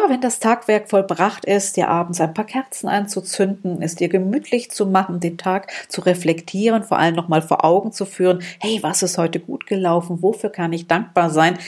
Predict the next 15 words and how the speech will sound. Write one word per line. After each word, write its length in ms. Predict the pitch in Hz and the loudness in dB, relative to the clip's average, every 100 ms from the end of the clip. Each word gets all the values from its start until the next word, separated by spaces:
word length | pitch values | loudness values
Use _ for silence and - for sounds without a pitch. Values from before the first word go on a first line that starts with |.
| - - | -14 -4
Und 80 | - | 2
das 100 | 302 | 2
alles 300 | 311 349 320 | 2 0 -2
trägt 260 | - 247 - | -4 -4 -2
dazu 320 | 214 - 196 | 0 -2 0
bei, 240 | 156 175 | 4 4
dass 220 | 220 196 - | 2 -2 -4
du 180 | 190 | -4
wirklich 600 | 165 190 190 208 208 - 208 | 0 0 0 -2 -2 -6 -8
über 260 | 277 285 | -4 -2
die 140 | 240 208 | -2 -4
Zeit 460 | - 180 180 185 | 0 4 4 4
dann, 260 | 170 170 175 - - - | 2 2 -4 -14 -20 -4
ja, 280 | 262 170 - _ - | -2 -2 -6 _ -6
glückliche 680 | 180 180 180 180 185 196 | 0 0 0 -2 0 -2